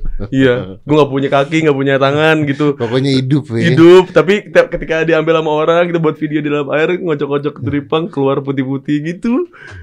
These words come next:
Speaker 1: Jadi yang penting orang happy aja.
Speaker 2: Orang he-, seneng aja ngeliatin nih.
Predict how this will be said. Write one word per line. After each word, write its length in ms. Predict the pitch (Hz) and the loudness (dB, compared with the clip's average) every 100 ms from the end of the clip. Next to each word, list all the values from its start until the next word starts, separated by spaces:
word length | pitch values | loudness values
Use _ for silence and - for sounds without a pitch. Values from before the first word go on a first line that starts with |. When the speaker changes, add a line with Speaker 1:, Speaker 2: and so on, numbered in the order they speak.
| - | -20
Speaker 1:
Jadi 160 | - 175 | -8 -2
yang 140 | 277 | -2
penting 180 | 247 240 | -2 -2
orang 160 | 233 302 | 0 2
happy 300 | 285 190 - | 2 2 2
aja. 320 | 214 277 226 | 2 4 2
Speaker 2:
Orang 180 | 123 139 | 2 0
he-, 100 | 135 | -2
seneng 360 | 113 139 135 135 | -4 -4 -2 0
aja 180 | 135 175 | 0 0
ngeliatin 420 | 196 151 131 135 | 0 -2 -2 -4
nih. 160 | 131 123 | -4 -8